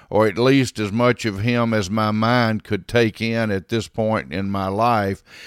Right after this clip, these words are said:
and spiritual journey. Seeing the all-holy God, I recognized that in spite of all my efforts to be holy, I was blind, pitiful,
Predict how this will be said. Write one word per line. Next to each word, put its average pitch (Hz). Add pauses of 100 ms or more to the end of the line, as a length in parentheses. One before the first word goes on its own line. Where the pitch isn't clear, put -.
(120)
and 98
spiritual 110
journey. 98 (480)
Seeing 165
the 123
all-holy 139
God, 120
I 110
recognized 110
that 110
in 107
spite 123
of 104
all 123
my 127
efforts 117
to 107
be 110
holy, 117
I 117
was 107
blind, 127
pitiful, 123